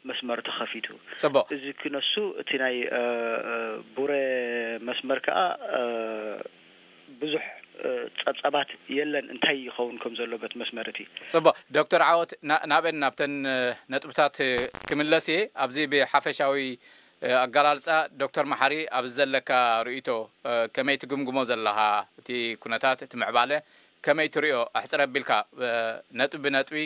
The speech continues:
Speaker 2: ኩለን ክ-፣ ስለ ነልዕለን እተን ዶክተር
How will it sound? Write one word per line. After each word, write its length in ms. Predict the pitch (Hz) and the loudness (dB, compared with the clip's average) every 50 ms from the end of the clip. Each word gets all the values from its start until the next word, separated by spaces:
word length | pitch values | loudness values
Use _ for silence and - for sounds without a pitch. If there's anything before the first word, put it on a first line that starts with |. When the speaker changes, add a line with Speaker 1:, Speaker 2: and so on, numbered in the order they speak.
| - _ | -6 _
Speaker 2:
ኩለን 300 | _ - 139 127 131 123 127 | _ -8 -4 -2 -2 -2 -2
ክ-፣ 220 | - 143 123 117 | -4 -4 -2 -2
ስለ 160 | - - 117 117 | -2 -2 -2 -2
ነልዕለን 460 | 113 117 113 110 95 113 113 120 123 - _ - - - _ _ _ - | 0 0 0 0 0 0 0 0 0 -2 _ -20 -20 -20 _ _ _ -10
እተን 320 | 117 113 - 117 113 117 113 113 113 110 104 | -8 -4 -2 -2 -2 -2 -2 -2 -2 0 0
ዶክተር 340 | 110 107 - - 123 107 | -2 -4 -2 -2 -2 -2